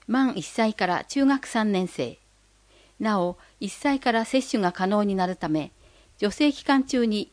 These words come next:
一歳になる人は、誕生日以降に接種してください。高齢者、一、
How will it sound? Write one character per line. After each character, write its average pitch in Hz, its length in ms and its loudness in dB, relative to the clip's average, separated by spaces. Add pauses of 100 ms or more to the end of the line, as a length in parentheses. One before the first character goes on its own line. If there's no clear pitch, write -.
一 190 120 -10
歳 269 240 2
に 269 120 6
な 233 100 4
る 214 80 0
人 180 240 -2
は、 165 180 -2 (420)
誕 285 220 6
生 277 200 6
日 269 120 4
以 262 60 -6
降 240 160 4
に 156 160 4
接 180 260 -4
種 220 120 -2
し - 80 -10
て 214 100 0
く 190 100 -4
だ 175 120 -2
さ 151 160 -6
い。 127 80 -8 (1400)
高 247 220 4
齢 214 160 2
者、 - 240 -4 (920)
一、 - 400 -8